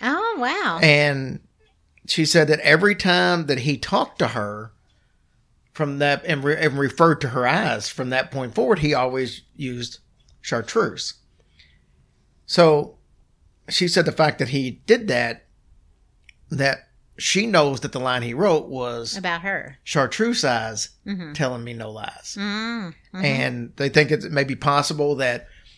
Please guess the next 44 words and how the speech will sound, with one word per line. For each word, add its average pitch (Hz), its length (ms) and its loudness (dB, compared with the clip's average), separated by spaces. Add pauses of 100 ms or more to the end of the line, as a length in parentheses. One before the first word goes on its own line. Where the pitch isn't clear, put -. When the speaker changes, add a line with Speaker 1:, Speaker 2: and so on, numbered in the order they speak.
(220)
Speaker 2:
the 139 80 -4
words 127 320 -4
were 113 60 -4
there, 160 360 4
and 123 160 -2
maybe 123 640 -6 (160)
the, 131 140 -8
the 131 260 -6
young 139 280 -4
brothers, 139 380 2
Malcolm 123 460 -4
and, 127 180 -12
I 117 140 -4
mean, 117 160 -8
Malcolm 123 380 -6
and, 117 200 -6
uh, 120 300 -8
Angus, 139 320 0 (180)
maybe 131 280 -4
didn't 120 440 -8
realize 131 640 -4
what 127 100 -4
Speaker 1:
Right. 196 120 0
Speaker 2:
chartreuse 151 420 2
meant, 151 220 -4
so 156 60 0
they 123 120 -2
changed 139 480 -2
it. 202 120 0 (280)
Speaker 1:
Well, 226 140 -2
that, 208 420 0
that 190 200 -4
could 208 120 -10
be 220 120 -6
possible. 214 680 0
I 185 140 4
don't, 403 320 0
I 190 80 4
wouldn't 392 220 2
have 233 80 2
known 175 180 -4
what 160 140 -4
it 139 60 -4
was. 151 520 -6